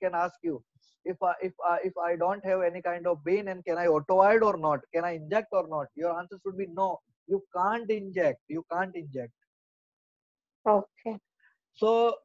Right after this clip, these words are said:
Speaker 1: the, this is the employee service. Now I want to create a bean with the X M L. Try to understand. I want to create a bean.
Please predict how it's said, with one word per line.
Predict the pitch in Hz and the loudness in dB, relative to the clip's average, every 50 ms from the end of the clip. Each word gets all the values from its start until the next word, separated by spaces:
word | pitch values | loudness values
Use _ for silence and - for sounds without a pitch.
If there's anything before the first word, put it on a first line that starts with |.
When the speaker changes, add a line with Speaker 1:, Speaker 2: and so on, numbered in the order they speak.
| _ - | _ -6
Speaker 1:
the, | 147 185 202 | -2 -2 -2
this | 175 208 190 - | 0 -2 -4 -4
is | 233 214 | -4 0
the | 220 220 202 | 2 2 2
employee | 196 185 185 208 202 185 | 0 0 -2 -2 -2 -2
service. | 143 - 160 165 165 196 208 226 220 220 - | -2 -2 -4 -2 0 2 2 2 0 -2 -6
Now | 156 151 170 185 180 151 120 - _ _ _ _ _ _ _ - | -4 0 2 2 2 0 -2 -10 _ _ _ _ _ _ _ 0
I | 160 185 220 | 4 6 6
want | 220 175 180 190 214 214 - | 6 4 4 0 0 -2 -4
to | 226 196 - | -8 -8 -6
create | 190 185 185 208 214 220 220 214 | -4 0 2 2 2 2 2 0
a | 202 196 | 0 0
bean | 165 156 170 196 208 214 196 160 | 0 -2 -2 -2 -2 -4 -6 -6
with | 151 185 185 160 | -4 -4 -2 0
the | 196 196 202 196 - _ _ _ - | 4 4 4 4 2 _ _ _ -4
X | 170 165 - - | -4 -2 -2 -2
M | 214 190 170 156 | -2 -2 -2 -2
L. | 135 107 - _ _ _ _ _ _ _ _ _ _ _ _ _ _ _ _ _ _ _ | -6 -8 -10 _ _ _ _ _ _ _ _ _ _ _ _ _ _ _ _ _ _ _
Try | - 147 156 170 | 0 0 0 2
to | 165 208 | 0 0
understand. | 202 185 175 180 170 - - 185 196 214 196 - | -2 0 -2 -4 -6 -4 -4 -4 -4 -4 -2 -2
I | 165 170 | 0 0
want | 160 170 180 190 190 | 0 0 -2 -2 -4
to | - 190 | -8 -10
create | - 185 175 185 185 185 | -8 -4 -4 -4 -4 -4
a | 190 | -6
bean. | 170 156 156 165 151 | -6 -4 -4 -4 -4